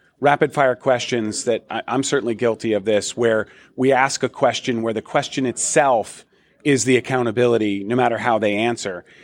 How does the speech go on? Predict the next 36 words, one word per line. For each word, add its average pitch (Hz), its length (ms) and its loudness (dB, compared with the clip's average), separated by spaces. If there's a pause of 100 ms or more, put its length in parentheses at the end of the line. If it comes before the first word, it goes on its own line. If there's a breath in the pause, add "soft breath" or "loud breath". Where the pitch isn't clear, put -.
(260 loud breath)
In 156 160 2
this 208 200 2
case, 180 340 0
you 160 80 2
used 165 300 0
a 139 40 4
very 139 540 0
different 123 440 -2
method, 107 480 -6
and 117 140 -6
I 147 60 2
don't 180 100 2
want 165 160 2
to - 60 -20
put 165 120 0
words 135 300 -2
in 131 60 0
your 117 100 -2
mouth, 117 460 0 (340 soft breath)
but 135 120 6
what 175 160 4
was 214 180 0
your 170 100 2
interview 139 480 0
style 139 520 2
here 107 340 -2
in 120 180 -6
order 131 220 0
to 135 180 -2
extract 123 580 -2
the 113 80 -4
truth 139 380 -2
that - 140 0
you 117 120 -2
were 117 120 -2
able 113 360 -2